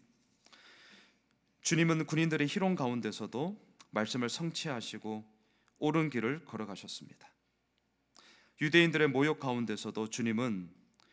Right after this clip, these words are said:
십자가의 모든 고통을 그대로 감내하셨습니다. 오직 그 길만이 영혼 구원을 위한 유일한 길이었기 때문입니다. 주님, 부족하지만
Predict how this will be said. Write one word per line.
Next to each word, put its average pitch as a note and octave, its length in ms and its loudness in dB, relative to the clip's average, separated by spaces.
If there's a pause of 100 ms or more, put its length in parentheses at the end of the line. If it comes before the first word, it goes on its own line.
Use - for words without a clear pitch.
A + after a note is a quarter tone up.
(120)
십자가의 C3+ 580 2
모든 A2+ 340 0
고통을 A2+ 600 -6
그대로 B2+ 400 -4
감내하셨습니다. A#2 1040 -10 (1200)
오직 E3 260 2
그 F3+ 160 4
길만이 C3 680 2
영혼 C3+ 360 2
구원을 A#2 440 -2
위한 A2+ 360 -4 (200)
유일한 C#3+ 500 -2
길이었기 A#2 440 -6
때문입니다. G#2 680 -10 (680)
주님, G#2+ 440 -2 (1120)
부족하지만 C3+ 760 0